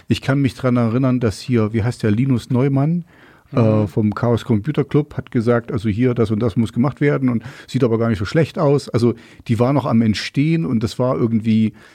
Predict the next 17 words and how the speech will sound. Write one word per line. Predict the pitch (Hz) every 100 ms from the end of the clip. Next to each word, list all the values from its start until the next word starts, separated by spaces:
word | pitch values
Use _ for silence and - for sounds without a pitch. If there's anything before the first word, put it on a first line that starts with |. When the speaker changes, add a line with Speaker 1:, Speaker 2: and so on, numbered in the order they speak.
| -
Speaker 1:
wer | 120
war | 117
es, | 117 -
S | 131 123
A | 113
P | - 135 147
und, | 151 - 120 120 110 - -
ähm, | 117 104 104 101 101 98 98 _ _ -
Telekom | - 151 156 160 165
oder | 160
Speaker 2:
Mhm. | 147
Speaker 1:
so, | 151
die | 151 117
Großen | - 143 - 160 151
waren | 123 131
da | 127 135
eingestiegen. | 139 139 135 - 147 143 143